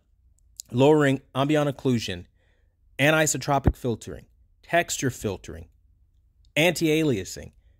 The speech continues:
I mean, it, the, the list goes on. By the time they're done lowering all those settings to the bare minimum, bare bones they could to get that high frame rate for you,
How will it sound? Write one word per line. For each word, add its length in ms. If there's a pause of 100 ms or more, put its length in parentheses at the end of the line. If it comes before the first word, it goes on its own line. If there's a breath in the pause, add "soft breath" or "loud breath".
(220)
I 40
mean, 280
it, 180
the, 140
the 120
list 280
goes 180
on. 300 (100)
By 80
the 100
time 380
they're 160
done 460
lowering 480
all 240
those 180
settings 380
to 120
the 120
bare 320
minimum, 400
bare 280
bones 380
they 160
could 300
to 80
get 180
that 160
high 320
frame 320
rate 160
for 220
you, 180